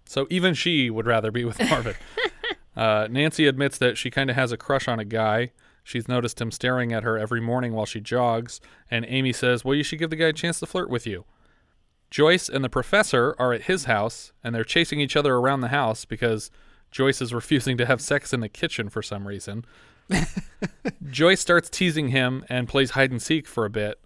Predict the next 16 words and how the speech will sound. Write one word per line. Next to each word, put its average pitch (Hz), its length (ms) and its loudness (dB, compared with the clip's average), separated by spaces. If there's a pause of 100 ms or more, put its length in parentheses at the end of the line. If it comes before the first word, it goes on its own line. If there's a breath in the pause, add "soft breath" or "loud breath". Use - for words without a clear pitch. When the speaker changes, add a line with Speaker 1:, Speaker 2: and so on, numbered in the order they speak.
(300)
Speaker 1:
and 123 220 -4
when 123 120 0
she 131 140 0
backs 127 340 0
into 123 240 -2
a 110 40 2
dark 120 340 0
bathroom, 120 500 2
we 113 120 -4
see 113 260 -6
a 104 80 -8
killer 131 300 2
standing 110 340 -2
outside 113 320 -4
the 101 80 -6
window. 107 440 -4